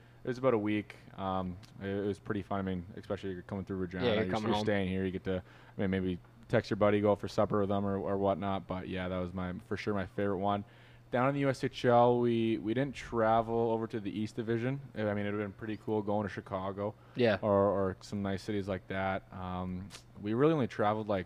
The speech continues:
Speaker 1: two, three hours away from Sioux Falls. Um,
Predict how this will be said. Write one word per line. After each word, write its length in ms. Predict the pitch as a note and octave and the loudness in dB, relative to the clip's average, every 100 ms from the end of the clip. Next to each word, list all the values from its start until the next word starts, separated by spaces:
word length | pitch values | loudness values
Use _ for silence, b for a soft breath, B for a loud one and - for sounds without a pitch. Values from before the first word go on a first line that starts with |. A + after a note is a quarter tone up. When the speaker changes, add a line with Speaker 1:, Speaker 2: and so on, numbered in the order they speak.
| - | -6
Speaker 1:
two, 360 | - A#2 A2 G#2 | -4 0 2 0
three 260 | - G2+ G2+ | -2 -2 0
hours 240 | G#2 G2+ | 0 0
away 100 | G#2 | -4
from 160 | G2+ G2 | -6 -12
Sioux 220 | - G2 - | -10 -10 -8
Falls. 460 | G2 G2 F#2+ - - b b b b | -6 -4 -4 -8 -18 b b b b
Um, 720 | F#2+ G2 G2 G2 G2 G2 G2 | -12 -10 -10 -10 -10 -10 -10